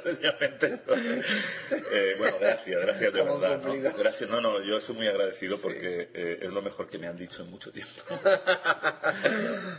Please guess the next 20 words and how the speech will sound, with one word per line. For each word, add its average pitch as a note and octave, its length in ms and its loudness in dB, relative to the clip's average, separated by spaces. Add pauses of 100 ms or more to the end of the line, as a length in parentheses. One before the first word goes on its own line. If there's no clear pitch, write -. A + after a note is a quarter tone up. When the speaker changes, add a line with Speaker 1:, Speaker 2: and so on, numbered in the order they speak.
(160)
Speaker 1:
"Me A#2+ 140 4
gustaría C#3+ 420 2
brindarles D#3+ 560 0
algunas C3+ 300 -2
sugerencias C3 680 0
o - 80 -6
comentarios G2+ 680 0
para G2 180 2
su - 140 -10
revista F#2+ 400 -2
Jaque, D#2+ 420 -4 (400)
la F#2 200 2
cual C3+ 360 2 (220)
recién A#2 580 -2
he G#2+ 80 -4
iniciado G#2+ 600 -2
su - 140 -14
compra G2+ 320 2
en G2 200 -2
Cinio. D2+ 400 -8